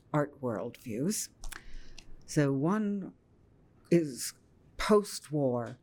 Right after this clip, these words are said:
Art Between the Pacific and the Atlantic, nineteen forty-five to nineteen sixty-five.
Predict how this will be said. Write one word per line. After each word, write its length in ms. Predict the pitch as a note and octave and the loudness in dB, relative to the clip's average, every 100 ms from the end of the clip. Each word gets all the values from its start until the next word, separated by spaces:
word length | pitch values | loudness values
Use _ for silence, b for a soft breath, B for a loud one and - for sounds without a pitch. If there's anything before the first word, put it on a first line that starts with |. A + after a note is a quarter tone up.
| b b b _ - | b b b _ 0
Art 340 | F3 G#3 - - | 2 2 -4 -4
Between 460 | F3+ F3 F3 E3 D#3 | -2 -2 0 2 2
the 80 | D3 | -2
Pacific 840 | - C#3 - A#3 A3+ A#3+ - - E3 | -4 -4 -2 -2 0 -4 -6 -6 2
and 160 | D#3+ | 2
the 140 | D#3+ D3 | 2 -2
Atlantic, 840 | C#3+ C#3+ C#3 C#3+ - C2+ - - b b b b | -2 -2 0 0 -4 -10 -12 -20 b b b b
nineteen 540 | D3 D#3+ F3+ - F#3+ | 4 4 2 -4 -6
forty-five 1040 | F3+ E3 D#3 D#3 C#3+ - C3+ A#2+ B2 B2 F3+ - - - | -4 -2 -2 -2 -6 -4 -2 0 -2 -4 -14 -18 -14 -2
to 100 | D3+ | 2
nineteen 580 | C3+ C3+ - - C3+ | 2 0 -4 -2 -2
sixty-five. 920 | C3 - C#3 - - A#2+ A#2+ A2 F#2+ | -2 -4 -4 -4 -8 -12 -8 -10 -10